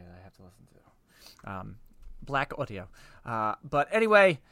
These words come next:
let's get on to some professional wrestling talk, 'cause we had a bunch. And, and last week was a very tumultuous week in the life of All Elite Wrestling, and it looks like they're kinda straightening the path out, uh, with great wrestling. And, um, they did it,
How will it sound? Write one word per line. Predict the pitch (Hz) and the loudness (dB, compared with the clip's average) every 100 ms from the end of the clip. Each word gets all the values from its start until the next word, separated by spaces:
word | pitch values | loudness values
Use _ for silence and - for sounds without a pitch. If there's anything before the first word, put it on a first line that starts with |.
| - - | -20 -2
let's | 196 - | -2 2
get | 208 | 6
on | 190 175 | 8 8
to | |
some | - 139 | 2 -8
professional | 123 - 143 - 117 | -10 -4 -4 -4 -8
wrestling | 120 120 120 | -8 -8 -12
talk, | 110 120 113 | -12 -10 -10
'cause | 120 | -12
we | 135 | -10
had | 135 127 | -6 -6
a | |
bunch. | 110 110 104 | -4 -6 -6
And, | 104 110 | -12 -10
and | 143 139 | -8 0
last | 180 196 | 4 4
week | 196 170 | 2 -2
was | 156 | -2
a | |
very | 156 185 190 | 2 2 2
tumultuous | - 190 175 180 180 170 156 - - - | -4 0 0 0 -2 -2 -2 -6 -12 -18
week | - 156 156 143 - - _ _ _ | -6 -2 0 -2 -10 -20 _ _ _
in | 180 170 156 | 0 2 2
the | 151 | 2
life | 147 147 135 143 | 4 4 2 -2
of | 131 | -4
All | 139 135 131 | 0 0 -2
Elite | 131 127 | -6 -6
Wrestling, | 127 123 - 120 117 - | -2 -2 -2 -4 -6 -6
and | 131 | -6
it | 127 | -6
looks | 156 175 | -6 -4
like | - 131 | 0 0
they're | 147 | -2
kinda | 135 147 131 | -2 -2 -2
straightening | - - 170 147 135 135 | -6 -4 -2 -2 -4 -8
the | 123 | -8
path | - 131 123 - | -8 -2 -2 0
out, | 113 107 110 - - - - - | 0 0 0 -4 -20 -20 -20 -4
uh, | 123 113 117 | 2 2 2
with | - 135 | -2 -10
great | 127 131 175 | -4 0 0
wrestling. | - 117 - 104 92 - - _ | 0 -4 -4 -10 -10 -14 -20 _
And, | 127 127 123 123 - _ _ _ _ - | 0 2 2 -2 -10 _ _ _ _ 2
um, | 143 123 113 120 | 6 6 4 -2
they | 131 131 | -4 -4
did | 110 135 | 0 0
it, | 147 | 0